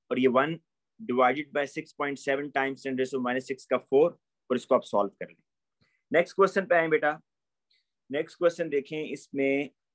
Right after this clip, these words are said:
आपके पास एक नई चीज है, वो ये कि इसमें एक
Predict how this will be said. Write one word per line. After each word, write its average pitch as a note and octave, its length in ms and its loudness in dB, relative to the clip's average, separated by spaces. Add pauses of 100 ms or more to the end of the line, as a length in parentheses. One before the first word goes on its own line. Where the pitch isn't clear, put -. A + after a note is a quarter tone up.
(280)
आपके B2+ 320 0
पास A#2 560 -2 (100)
एक B2+ 160 0
नई C3+ 240 -2
चीज C3 280 -6
है, G#2+ 180 -2
वो G#2+ 120 -4
ये G#2 440 -4 (800)
कि - 80 -6
इसमें G3+ 300 2
एक G#3+ 180 4